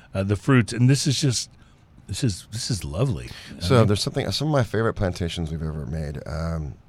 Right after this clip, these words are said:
Speaker 2: have been from Guyana, and, uh, every now and then, uh, when I'm back at the chateau,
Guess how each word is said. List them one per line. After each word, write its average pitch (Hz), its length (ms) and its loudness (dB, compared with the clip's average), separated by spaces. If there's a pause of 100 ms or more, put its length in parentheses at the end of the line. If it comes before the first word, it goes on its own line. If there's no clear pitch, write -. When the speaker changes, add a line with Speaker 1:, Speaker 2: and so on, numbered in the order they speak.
Speaker 2:
have 76 140 -4
been 82 200 0
from 76 380 -6
Guyana, 82 440 -4 (400)
and, 80 340 0
uh, 78 440 -4
every 85 160 -2
now 90 180 0
and 90 120 0
then, 87 340 -4
uh, 76 200 -6
when 71 380 -6
I'm 73 60 -10
back 82 200 -4
at 78 160 -8
the 80 260 -6
chateau, 92 680 0